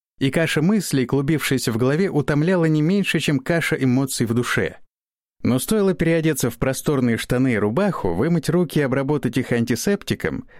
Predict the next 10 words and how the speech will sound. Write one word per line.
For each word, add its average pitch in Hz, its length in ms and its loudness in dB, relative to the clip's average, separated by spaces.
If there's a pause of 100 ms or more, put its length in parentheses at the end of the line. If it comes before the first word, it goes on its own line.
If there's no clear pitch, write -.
(120)
затем 147 360 0
просунуть 175 540 0
влажные 135 460 0
кисти 139 320 -2
рук 135 200 -2
в 110 40 2
ещё 127 280 0
тёплые 120 420 0
рукава 117 340 0
халата — 160 640 -2